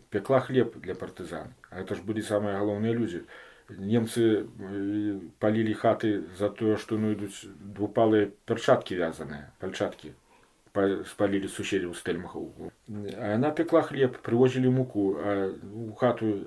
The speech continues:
зайшоў там паліцай ці глянуў, што ў цябе там ляжыць хлеба немерана, на што ты хлеб напякла, каму ты напякла. І вось, як стала партызанская зона, да старэйшай цёткі ў-, прыходзіў улюбляцца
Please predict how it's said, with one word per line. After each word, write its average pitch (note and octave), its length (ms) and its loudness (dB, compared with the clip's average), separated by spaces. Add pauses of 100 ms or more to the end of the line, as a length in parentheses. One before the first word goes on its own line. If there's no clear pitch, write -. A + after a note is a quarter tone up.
(480)
зайшоў A2 400 4
там G2 220 -2 (540)
паліцай A2 440 4
ці F#2 200 -10 (160)
глянуў, G#2 600 0
што G#2 160 -2
ў F#2+ 40 -2
цябе G#2 240 -2
там G2+ 160 -6
ляжыць G2+ 280 -6
хлеба G2 280 0
немерана, F#2 480 -2
на G2 160 -4
што - 160 -8
ты - 80 -10
хлеб D#2+ 200 -12
напякла, - 360 -16 (120)
каму F#2+ 200 -6
ты E2+ 120 -12
напякла. - 360 -16 (520)
І A#2+ 120 8
вось, D3+ 320 8 (400)
як A#2+ 200 2
стала C3+ 240 6
партызанская B2+ 680 2
зона, D3 280 4
да A2 120 0
старэйшай B2 520 4
цёткі B2+ 280 0
ў-, F#2+ 520 0 (360)
прыходзіў C3+ 440 2 (760)
улюбляцца B2+ 760 0